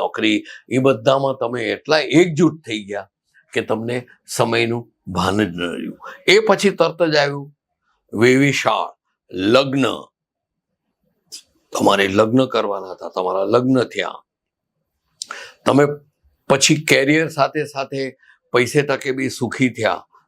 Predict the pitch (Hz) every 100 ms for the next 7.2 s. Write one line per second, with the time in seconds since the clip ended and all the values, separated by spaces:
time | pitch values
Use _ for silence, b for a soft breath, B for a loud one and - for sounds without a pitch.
0 | _ 90 107 110 127 127 110 120 101 85
1 | _ _ _ - 147 156 - - 117 135
2 | 131 123 110 92 - b _ 110 113 117
3 | 113 113 110 120 131 123 110 101 92 -
4 | _ 104 113 113 107 117 123 131 117 104
5 | 98 80 _ B B B _ _ _ _
6 | - 120 113 117 117 113 117 131 - 131
7 | 127